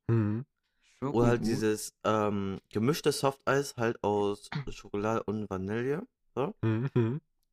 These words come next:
Speaker 2: Ähm, ja, oder halt mal eine Schoko- oder Erdbeersoße drüber, so. Aber
Speaker 1: Ja, Erdbeersoße fühl ich.
Speaker 3: Ja,
Speaker 1: Und,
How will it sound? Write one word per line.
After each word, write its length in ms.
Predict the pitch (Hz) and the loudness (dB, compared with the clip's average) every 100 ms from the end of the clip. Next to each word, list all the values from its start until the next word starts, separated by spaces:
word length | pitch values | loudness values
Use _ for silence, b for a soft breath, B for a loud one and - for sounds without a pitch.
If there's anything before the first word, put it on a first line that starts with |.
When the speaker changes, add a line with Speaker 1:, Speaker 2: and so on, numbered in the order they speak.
| _ _ _ _ _ _ _ _ _ _ - | _ _ _ _ _ _ _ _ _ _ -2
Speaker 2:
Ähm, 800 | 120 120 120 117 113 113 113 - _ _ _ - | 2 4 4 2 0 -2 -4 -8 _ _ _ -16
ja, 340 | 101 101 101 107 | -8 -4 2 4
oder 320 | 110 110 107 | 6 4 2
halt 300 | 110 110 - | 2 2 0
mal 180 | 110 107 | -2 -2
eine 120 | 104 | -4
Schoko- 260 | 107 107 | -6 -8
oder 160 | 110 98 | -6 -4
Erdbeersoße 540 | 92 - 135 104 - - | -4 0 0 0 -4 -10
drüber, 280 | 92 92 90 | -12 -10 -8
so. 240 | 92 95 110 | -6 -8 -10
Aber 380 | - 98 95 92 _ _ _ _ - | -8 -6 -6 -8 _ _ _ _ 0
Speaker 1:
Ja, 140 | 110 | 2
Erdbeersoße 840 | - 104 131 - 165 135 143 139 | 4 4 4 4 4 4 4 2
fühl 560 | 127 - - 147 185 123 | -2 -8 -4 -2 0 0
ich. 260 | 139 185 - _ _ _ - | 0 -2 -16 _ _ _ -2
Speaker 3:
Ja, 220 | 120 120 | 4 6
Speaker 1:
Und, 100 | 131 | 4